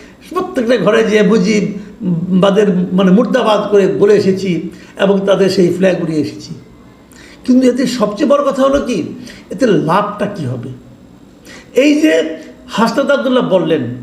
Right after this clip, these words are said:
যে মুজিবের জন্মভূমিতে দাঁড়িয়ে মু-, মুজিববাদ, মুর্দাবাদ বলে এসেছি, এতে জাতির লাভটা কি হয়েছে ভাই? সাদি সালাম, আপনাকেও বলি, আপনার কি লাভ হয়েছে? দেশের মানুষ কি আপনাদের প্রতি তাদের সম্মান আরও বাড়িয়েছে?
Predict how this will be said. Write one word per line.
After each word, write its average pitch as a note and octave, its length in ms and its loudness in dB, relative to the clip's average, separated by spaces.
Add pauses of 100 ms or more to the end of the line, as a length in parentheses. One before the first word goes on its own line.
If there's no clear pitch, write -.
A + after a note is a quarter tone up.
(380)
যে G#3+ 80 0
মুজিবের B3 460 4
জন্মভূমিতে A3 680 0
দাঁড়িয়ে F#3+ 500 2
মু-, E3+ 240 -2
মুজিববাদ, F#3+ 600 0
মুর্দাবাদ E3 560 0
বলে E3+ 160 -2
এসেছি, - 380 -6 (540)
এতে B3 180 2
জাতির G#3+ 400 0
লাভটা F#3+ 420 2
কি F3 180 -4
হয়েছে C#3+ 260 -4
ভাই? B2 200 -6 (1040)
সাদি A#3+ 300 0
সালাম, C4 240 2
আপনাকেও B3 420 -2
বলি, F#3+ 200 0
আপনার - 380 -2 (100)
কি C#4+ 120 4
লাভ G#3+ 200 2
হয়েছে? C#3+ 360 -4 (720)
দেশের A#3+ 340 2
মানুষ A3 360 0
কি C4+ 120 0
আপনাদের A#3+ 420 -2
প্রতি A#3+ 160 -6
তাদের A#3+ 260 0
সম্মান A3+ 400 0
আরও A3+ 160 2
বাড়িয়েছে? G#3 640 0